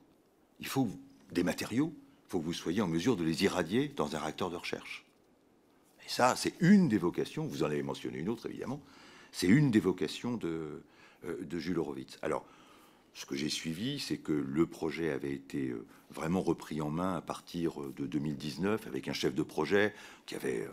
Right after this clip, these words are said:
entre autres, travaillé à Taishan, donc qui avait vraiment l'habitude de conduire des projets de, de taille importante, de reprendre les choses en main, euh, de construire une équipe avec une mise sous contrôle réelle,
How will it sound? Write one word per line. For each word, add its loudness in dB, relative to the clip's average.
entre -2
autres, 2
travaillé -4
à -4
Taishan, -2
donc -2
qui -4
avait -2
vraiment 0
l'habitude -4
de -6
conduire -4
des 0
projets 2
de, 0
de -2
taille 4
importante, 4
de 2
reprendre 8
les 6
choses 6
en 8
main, 6
euh, 4
de 4
construire 6
une 8
équipe 4
avec 0
une 0
mise 2
sous -6
contrôle 4
réelle, 4